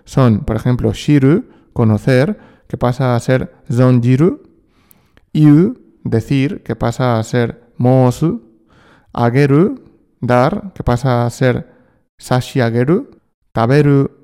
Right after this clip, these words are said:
nomu y morau, comer, beber y recibir, que pasan a ser itadaku, kuru e iku, o sea, venir e ir, pasan a ser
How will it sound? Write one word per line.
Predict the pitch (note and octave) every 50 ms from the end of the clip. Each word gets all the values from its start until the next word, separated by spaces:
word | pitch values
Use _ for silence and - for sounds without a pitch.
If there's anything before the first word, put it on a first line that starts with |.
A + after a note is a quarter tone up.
| _ -
nomu | C3+ C3 C3 C3+ C3+ C3 B2+ B2+ - -
y | - A#2+ A#2
morau, | A2+ A2 A2 A#2+ B2+ C3+ D3+ F3 A3+ C4+ - - _ _ _ _ _ _ _ _ _ _ _ _ -
comer, | - A2 A#2 A#2 A#2 A#2 A2+ C3+ - F3 -
beber | - A#2 A#2 A2 A#2 A#2 A#2 A2+ - -
y | A#2
recibir, | A2+ A#2 A2+ - A#2 A#2 C3+ D3+ E3+
que | - C3+
pasan | A#2+ - C3 B2+ D3 C3
a | B2 A#2
ser | - B2+ A#2+ B2 - _ -
itadaku, | - B2+ - A#2+ A#2 B2 B2+ C3 - - C#3 F3+ C#4+ - _ _ _ _ _ _ _ _ _ _ _ _ _ _ _ _ _
kuru | - - E3+ E3+ D#3+ D#3+ D#3+ D#3 - - -
e | - C3+ B2+ C3
iku, | C#3+ D3+ D#3 D3+ D3+ F#3 B3+ D4 - _ - -
o | B2+
sea, | B2 A#2 A2+ A#2 - - _ _ _ _ _ _ _ _ _ _ _ - - -
venir | - B2+ B2 A#2+ B2 C3 C3 B2 - - _ -
e | - A#2+ A#2
ir, | A#2+ C#3 E3+ - - - - -
pasan | - B2+ B2+ B2+ D3 C#3 B2+
a | A#2+
ser | - - C3 B2+ B2 B2